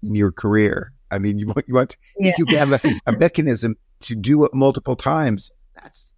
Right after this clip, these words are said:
Speaker 1: that's, uh, to me, that, that, that's really valuable. So you also have, uh, cour-, do you have courses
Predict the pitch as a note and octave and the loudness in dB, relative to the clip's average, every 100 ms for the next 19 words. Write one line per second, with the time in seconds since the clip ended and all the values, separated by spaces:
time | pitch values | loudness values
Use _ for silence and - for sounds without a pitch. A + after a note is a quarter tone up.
0 | _ - - - C3 B2 A2 G2 - _ | _ -20 -20 -20 -10 -2 -2 -2 -6 _
1 | - _ _ D3 C#3+ A2+ B2 - B2 - | -20 _ _ 2 4 4 0 2 0 -2
2 | - A2 A#2+ - A#2 A2 G#2 G2 F2+ A2 | -4 -2 0 0 0 0 0 -2 -2 0
3 | G#2 - - - _ _ _ - D3+ D3 | -2 -6 -14 -20 _ _ _ -4 0 0
4 | - C3+ - D#3+ - E3 - F#3+ C3 C3 | -4 -12 -6 -4 0 -2 2 0 2 0
5 | G2+ - G#2+ G2+ - - - _ _ - | 0 0 0 -2 -4 -2 -2 _ _ -14
6 | D3+ - D#3 B2 D3+ F3+ - D#3+ E3 - | -10 -6 -4 -2 -2 -4 -2 0 0 0
7 | G#3 G3+ - | -2 -2 -6